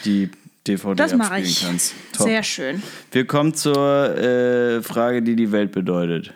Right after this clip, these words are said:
Speaker 2: Oha,
Speaker 1: Bewegt?
Speaker 2: ja?
Speaker 1: Ja,
Speaker 2: Okay.
Speaker 1: weil das ist, also es ist, ja,
Speaker 2: Okay.
Speaker 1: ja.
Speaker 2: Wow, gut, hau
Speaker 1: Äh,
Speaker 2: raus.
Speaker 1: wir waren ja, äh, zuletzt auf, äh, Konzerten gewesen.
Speaker 2: Mhm.
Speaker 1: Und die Frage ist
Speaker 2: Kannst ja erst, also ja.
Speaker 1: Nee, nee, das kommt dadurch
Speaker 2: Mhm,
Speaker 1: alles.
Speaker 2: mhm.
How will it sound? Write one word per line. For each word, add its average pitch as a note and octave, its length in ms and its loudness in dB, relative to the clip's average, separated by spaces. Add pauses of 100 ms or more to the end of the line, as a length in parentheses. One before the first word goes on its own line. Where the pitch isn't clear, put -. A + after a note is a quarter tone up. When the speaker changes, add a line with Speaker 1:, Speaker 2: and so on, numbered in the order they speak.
(100)
Speaker 2:
Oha, G#3+ 100 2
Speaker 1:
Bewegt? F#3+ 520 2
Speaker 2:
ja? F#3+ 180 0 (380)
Speaker 1:
Ja, F#2+ 440 0
Speaker 2:
Okay. - 220 -6
Speaker 1:
weil G#2+ 80 4
das A#2 160 0
ist, C#3 160 -2
also A2+ 400 0
es A#2 140 0
ist, - 240 -6 (1040)
ja, D4 80 0
Speaker 2:
Okay. G3 320 0 (280)
Speaker 1:
ja. F#2 280 -2 (400)
Speaker 2:
Wow, A3 320 0 (260)
gut, A3 300 0
hau - 40 2
Speaker 1:
Äh, B2 160 4
Speaker 2:
raus. B2+ 140 2
Speaker 1:
wir C3 140 0
waren D3 180 2
ja, E3 220 2
äh, C3 280 0
zuletzt C3 460 -2
auf, A2+ 380 0
äh, G#2+ 380 0
Konzerten G2+ 840 -2 (160)
gewesen. G#2 640 2 (120)
Speaker 2:
Mhm. G#3+ 500 2
Speaker 1:
Und A2+ 200 2
die A2+ 60 0
Frage A#2+ 420 0
ist - 380 -2 (260)
Speaker 2:
Kannst B3 240 0
ja B3 80 0
erst, - 300 -2 (340)
also G3+ 200 -4
ja. G2 240 -2
Speaker 1:
Nee, A2 220 4
nee, B2+ 260 2
das A2 200 -2
kommt A2+ 240 -2
dadurch G2+ 360 2
Speaker 2:
Mhm, D#4+ 60 2
Speaker 1:
alles. F2 260 -2
Speaker 2:
mhm. B3 300 2